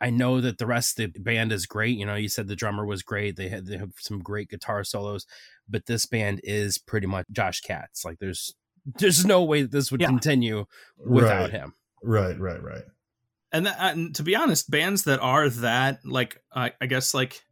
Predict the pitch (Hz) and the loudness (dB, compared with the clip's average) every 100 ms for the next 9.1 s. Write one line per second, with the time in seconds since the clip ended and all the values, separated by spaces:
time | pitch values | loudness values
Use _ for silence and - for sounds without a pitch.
0 | _ 151 131 123 127 - 127 123 117 110 | _ -2 0 2 0 0 0 0 0 -2
1 | 120 143 170 190 185 _ _ - - _ | 0 0 2 0 -2 _ _ -20 -20 _
2 | _ - 156 156 - - 175 175 160 139 | _ 0 2 2 0 -2 0 2 2 2
3 | 220 247 226 247 165 220 127 107 110 - | 2 4 2 4 4 4 2 -2 -6 -10
4 | _ - - 123 104 90 147 147 160 151 | _ -10 -8 -4 -2 2 4 4 4 2
5 | 139 175 160 135 139 147 131 120 120 143 | 2 2 2 2 0 0 0 0 0 0
6 | 156 123 113 107 123 127 139 131 135 120 | 0 0 -2 -2 -2 -2 0 0 -2 -2
7 | 127 120 127 123 - 123 113 107 - 127 | -2 -2 0 0 0 -2 -2 -4 0 2
8 | 120 110 - 110 - 120 117 - 95 92 | 2 0 -6 -8 0 0 0 -6 -12 -12